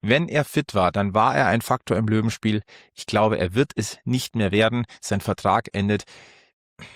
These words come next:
Ich glaube, diese Geschichte ist leider auf eine sehr, sehr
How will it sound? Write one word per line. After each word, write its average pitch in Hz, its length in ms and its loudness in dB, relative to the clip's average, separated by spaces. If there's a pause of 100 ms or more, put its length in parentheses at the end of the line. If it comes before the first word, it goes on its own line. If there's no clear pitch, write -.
(760)
Ich - 160 -8
glaube, 110 420 2 (220)
diese 104 220 -6
Geschichte - 420 -6
ist - 340 -6 (160)
leider 104 640 2
auf 104 120 0
eine 98 200 -2
sehr, 104 280 0
sehr 123 260 4